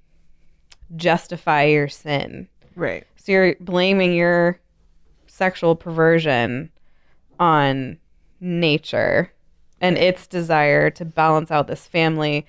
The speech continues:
Speaker 2: And the
Speaker 1: Except that in your worldview, nature wouldn't do that. Nature would favor that family
Speaker 2: Right.
Speaker 1: and not you. They wouldn't balance you out.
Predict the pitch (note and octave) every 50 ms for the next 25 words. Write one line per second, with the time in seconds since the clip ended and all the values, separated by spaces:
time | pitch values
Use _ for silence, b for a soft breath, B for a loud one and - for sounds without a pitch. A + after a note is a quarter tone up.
0 | b b b E3 E3 D#3+ E3 D#3+ - B3+ B3 A3+ B3 A#3 A#3 A3+ A3 A3 B3 C#4
1 | D#4 D4 B3 G#3 G3 F#3+ F#3+ F3+ G3 F#3+ F#3 F#3+ F#3+ F#3 - F#3+ F#3+ F#3+ A3 -
2 | A#3+ A3 G#3 G3 F3+ F3+ - F3 F3 G3+ G#3 G#3 F3+ D#3 D3+ D3+ E3 E3+ E3+ F3+
3 | F3 F#3 F3+ E3 D#3+ E3 - - - F#3+ F#3+ G3+ F#3+ F#3+ F3 E3 D#3+ D3+ - -
4 | - F3+ D#3+ D#3 D#3 D#3+ D3+ D3+ D3+ D3+ D3 D3 E3 E3 E3+ E3+ E3+ E3+ F3+ -
5 | - - D3+ D3 C#3+ D3 D3 D3+ D#3+ F3+ F3+ F3+ E3 D#3+ E3+ D#3+ D3+ D3 C#3+ D3
6 | D#3 E3 - E3+ D#3 D3+ D3 C#3+ C#3+ D3 C#3+ - -